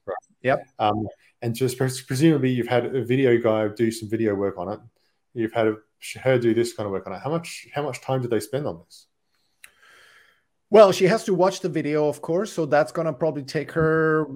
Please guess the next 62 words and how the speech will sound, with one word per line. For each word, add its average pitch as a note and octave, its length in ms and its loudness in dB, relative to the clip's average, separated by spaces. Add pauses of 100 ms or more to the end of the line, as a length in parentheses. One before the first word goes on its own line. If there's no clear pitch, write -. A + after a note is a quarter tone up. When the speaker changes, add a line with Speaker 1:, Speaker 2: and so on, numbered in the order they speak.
(140)
Speaker 2:
you C3+ 100 -4
know, C#3 240 -2
hour D3 220 0
and D3+ 120 -2
a C3+ 60 -4
half C#3 400 -4 (800)
to D3 180 -4
do C3+ 140 -2
that D#3+ 160 2
because C#3 160 -6
she C#3+ 80 -4
has C#3 100 -4
to C3 80 -6
watch B2+ 300 0
the D#3+ 80 -4
video D#3 180 -2
and D3 80 -2
then C3+ 80 -4
select C3+ 360 -4
the B2+ 60 -6
clip. - 280 -6
So C3 180 -2
an A#2 140 -2
hour C3+ 280 -2
video, C3+ 360 -2
she's C3 200 -10
gonna B2+ 160 -6
maybe C3 220 -2
watch B2 260 0
it B2+ 60 -6
at B2 100 0
one B2 200 -4
point B2+ 200 -8
five A#2+ 220 -4
speed C3 380 -8 (440)
and B2+ 160 -2
then B2+ 460 2
select B2 320 0
the - 80 -6
clip. B2+ 220 -2
So B2+ 140 0
overall, C3 320 4
it's B2+ 100 -2
maybe B2+ 180 -4
gonna B2+ 160 -4
be B2 60 -2
one A#2+ 180 -4
and A#2 80 -6
a A#2 40 -6
half A2+ 180 -4
hours. D3 420 0 (380)
And A#2+ 100 -6
him D#3 240 -4
cutting C#3+ 320 -2
the B2+ 80 -2
clips, - 520 -6 (800)
it's - 80 -20
probably C3 200 2
gonna B2 140 2
be B2+ 140 0
another B2 260 0
hour. C#3 420 0